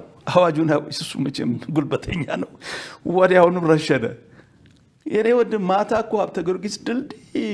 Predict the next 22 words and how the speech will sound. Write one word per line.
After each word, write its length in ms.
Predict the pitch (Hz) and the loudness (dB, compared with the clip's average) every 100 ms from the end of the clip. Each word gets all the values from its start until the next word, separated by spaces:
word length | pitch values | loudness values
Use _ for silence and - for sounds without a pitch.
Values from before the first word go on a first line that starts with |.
| 175 | -4
እዚህ፣ 440 | 151 131 139 147 131 117 113 113 - - - - | -4 -4 -2 0 0 0 -2 -6 -14 -20 -18 -6
እ፣ 80 | 120 120 117 117 113 113 107 | -2 -2 -2 -2 -2 -2 -2
ራስ 180 | 120 143 | 0 0
መኮንን 360 | 180 180 226 240 | -2 -2 -2 -2
ድልድይ 280 | 277 262 269 | -2 -6 -2
በቃ 240 | - - 277 | -2 2 2
ዶንያ 420 | 190 254 247 226 226 208 | 4 4 4 2 2 4
ምናምን 440 | 175 180 185 180 185 | 2 2 0 -2 -2
የ-፣ 240 | 226 208 185 | 0 0 4
የደበቁትን 680 | 196 220 180 208 185 180 | 4 4 4 0 0 0
ሁሉ 200 | 160 160 151 | 2 2 0
ነገር 260 | 147 127 127 107 | -2 0 -2 -2
ሌላውም 400 | 120 123 113 104 | -2 0 -2 -2
ወረወረ። 380 | 107 104 98 95 - _ _ _ - - _ | -4 -4 -6 -10 -14 _ _ _ -20 -20 _
ወያኔ 300 | 147 175 208 208 | 0 2 2 2
ከገባ 360 | 180 156 151 165 | -2 -2 0 -2
ከሁለት 360 | 160 143 147 147 | 0 -2 0 -2
ዓመት 220 | 120 117 | -2 -4
በኋላ 260 | 120 110 113 | -4 -4 -4
ነው 140 | 101 95 | -6 -6
በርበሬ 320 | 104 95 98 | -6 -6 -6
የጨመረው። 540 | 101 - 101 92 - | -8 -8 -8 -8 -10